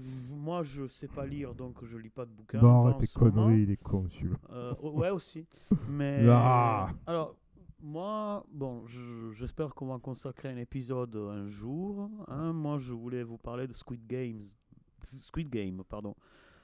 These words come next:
Speaker 1: Série Netflix, euh, événement, euh, la
Speaker 2: Ouais.
Speaker 1: plus, la série la plus suivie, euh,
Speaker 2: Du moment, ouais.
Speaker 1: du moment, de l'histoire des séries, en fait, euh,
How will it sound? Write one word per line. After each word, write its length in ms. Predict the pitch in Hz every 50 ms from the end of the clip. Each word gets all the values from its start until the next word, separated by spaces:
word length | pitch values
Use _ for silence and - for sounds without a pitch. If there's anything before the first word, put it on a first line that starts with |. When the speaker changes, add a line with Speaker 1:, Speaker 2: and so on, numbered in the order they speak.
| _ _
Speaker 1:
Série 300 | - - - 123 131 151
Netflix, 640 | 151 143 - - - - 143 156 147 - - - -
euh, 240 | 120 117 113 110 110
événement, 880 | 117 117 123 123 127 127 127 135 139 135 135 135 123 107 101 98 98 98
euh, 20 | 101 104
la 120 | 90 82 85
Speaker 2:
Ouais. 180 | 90 104 131
Speaker 1:
plus, 200 | 147 123 117 117
la 140 | 113 117 117
série 460 | - - - - 123 113 131 147 151
la 140 | 147 131 110
plus 580 | - - - - 120 120 117 117 113 113 110 104
suivie, 800 | - - - - - 123 120 113 110 117 127 139 147 143 127 110
euh, 180 | 101 98 95 101
Speaker 2:
Du 200 | 101 90 92 95
moment, 340 | 92 92 87 85 90 107 120 117 110
ouais. 100 | 101 113
Speaker 1:
du 200 | 135 120 113 123
moment, 440 | 120 117 113 113 110 110 123 151 175
de 160 | 170 139 117
l'histoire 460 | 117 110 113 - - - - 180 185
des 80 | 165 -
séries, 420 | - - - 156 151 151 185 214
en 140 | 208 110 101
fait, 420 | - - - 127 131 - - - 98
euh, 160 | 95 95